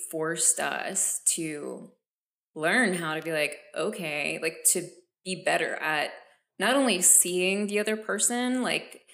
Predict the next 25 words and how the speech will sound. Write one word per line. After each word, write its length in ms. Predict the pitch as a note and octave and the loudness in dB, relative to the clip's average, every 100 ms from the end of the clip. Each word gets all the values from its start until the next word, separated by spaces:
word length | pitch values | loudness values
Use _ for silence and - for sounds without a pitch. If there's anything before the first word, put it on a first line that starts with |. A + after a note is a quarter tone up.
| - _ _ | -20 _ _
in 340 | E3 E3 D#3+ D#3 | -2 -2 -2 -2
their 720 | D#3 D3 D3 - - F#3+ - _ _ _ _ - | -2 -2 -2 -6 -8 -10 -18 _ _ _ _ -10
weaknesses 880 | E3+ F#3+ G#3+ A#3 - A3+ A3+ A3+ A3 | -4 -4 -2 4 6 6 4 4 4
or, 300 | D#3+ D#3 D3 - _ _ _ _ _ | 0 -2 -4 -10 _ _ _ _ _
well, 140 | C3 C#3 | -8 -2
my 260 | D#3 E3 | 0 0
weaknesses, 580 | D#3 D3 C#3 - D3 D3 | -2 -6 -2 -2 0 -4
not 220 | D#3 D3+ | -4 -6
yours 280 | D#3 D3+ - | -4 -2 -2
so 140 | D3+ | -2
much, 340 | D3 - - - | -4 -6 -6 0
but, 200 | E3 C#3+ - - - | 2 2 -2 -12 -12
you 100 | A3+ | -2
know, 160 | F3 D3+ | -2 0
like, 200 | C#3 - | -4 -6
for 200 | - F#3 | -4 0
who 180 | G#3+ G#3+ | 2 2
we 140 | F3 | 0
really 300 | D#3+ D#3+ D#3+ | 0 0 0
are 420 | C#3+ D3+ F3+ G#3 - | -2 0 0 0 -2
and 180 | E3 D#3+ | -4 -4
or 160 | D#3 | -8
can 420 | - F3 E3 E3+ | -10 -10 -8 -6
be, 580 | D#3+ D#3 D#3+ A#3 D4+ - _ _ _ _ _ | -6 -4 -4 -4 -8 -16 _ _ _ _ _
um, 800 | E3 D#3+ D#3 D3+ D3+ - - | -10 -8 -6 -6 -8 -10 -12